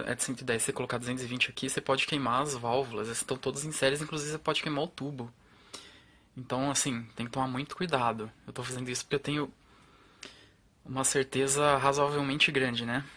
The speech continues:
Então, como que a gente pode fazer aqui, ó? Aqui, ó, estão todas as válvulas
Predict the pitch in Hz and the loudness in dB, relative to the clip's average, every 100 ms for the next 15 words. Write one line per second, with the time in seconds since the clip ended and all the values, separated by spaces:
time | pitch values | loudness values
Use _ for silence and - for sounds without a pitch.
0 | - - - - - 131 165 - - - | -20 -20 -20 -14 -8 -6 -6 -12 -20 -20
1 | - _ - 151 156 165 160 - 147 - | -20 _ -4 -2 0 0 -2 0 2 2
2 | 156 139 135 - 107 110 - - - - | 2 0 -2 -2 -4 -4 -10 -12 -18 -18
3 | - - - - _ - 170 - 190 170 | -16 -16 -20 -20 _ -4 -2 0 2 2
4 | - 147 156 175 175 180 139 123 123 143 | 2 0 0 -2 -2 0 0 2 4 4
5 | 147 120 113 - - - | 2 -4 -2 -2 -2 -6